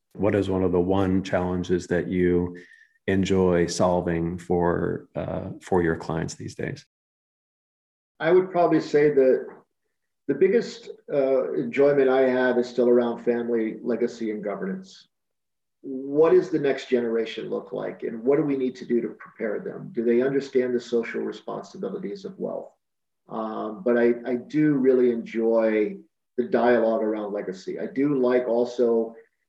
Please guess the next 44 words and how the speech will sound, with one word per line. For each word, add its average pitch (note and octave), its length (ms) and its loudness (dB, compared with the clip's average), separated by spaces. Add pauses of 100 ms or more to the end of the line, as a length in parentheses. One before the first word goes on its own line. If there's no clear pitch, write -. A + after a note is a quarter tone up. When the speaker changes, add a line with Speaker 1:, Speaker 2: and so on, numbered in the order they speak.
(120)
Speaker 2:
there's B2 180 2
this B2+ 240 -4
resurgence D#3 640 0
of B2+ 80 -2
looking C3 300 2
at G2+ 140 -6
governance A#2+ 520 0
and G2 160 -14
family B2 280 -2
constitutions A#2+ 840 -6
very C3+ 220 2
differently C#3 420 -2
now. F#2 380 -12 (460)
And, B2 580 -2
um, A#2 560 0 (120)
we C3+ 260 0
like C3 280 2
being C3 160 2
in B2 100 -2
the A#2+ 60 0
middle A2 320 -2
of G2 80 -14
that. G#2 360 -8 (680)
And D3 140 -2
then F3+ 260 2 (120)
I D#3 80 -4
think G#3+ 260 -2
the G3 120 4
thing F3 320 0
that C#3 200 4
we're C#3+ 80 0
starting D3 420 0
to C3+ 60 2
see C#3 360 0
is B2+ 180 4
this C3+ 160 0 (180)
concept E3+ 480 -2
for B2+ 80 -2
the A#2+ 80 -2
first B2+ 300 -2
time A#2+ 180 -6
of G#2+ 200 -8
best - 300 -8
practices. - 760 -12